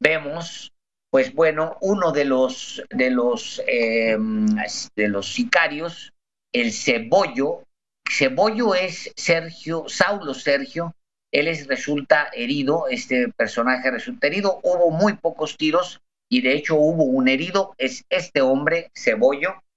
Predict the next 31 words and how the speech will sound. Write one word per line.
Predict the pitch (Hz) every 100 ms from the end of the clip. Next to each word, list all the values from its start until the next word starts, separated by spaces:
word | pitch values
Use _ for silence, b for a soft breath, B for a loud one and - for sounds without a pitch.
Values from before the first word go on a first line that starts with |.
| _ _
que | - 117
sigue | 104 135 131 139 135 123 110 101 95 95
hospitalizado. | 107 - 127 139 147 151 185 190 208
Ese | 147 127
es | 127 -
el | 131
momento | 123 131 143 139 147 135
en | 127
el | 131
que | 127
se | 120 110
le |
está | 104 - 117
prestando | 123 - 120 120
atención, | 127 127 127 165 160 _ _ _ _ -
eh, | 127 127 117 120 117
eh, | 113
médica, | 117 180 165 156 170 170
y | 180 190
los | 185 185 170
otros | 185 190 - 170 -
que | -
se | 123 117
ven | 131 143 143
ahí | 127 123 143 156 156
en | 117 107
la | 104
siguiente, | - 101 104 117 120 -
en | 101
la | 98
foto | - 170 165 135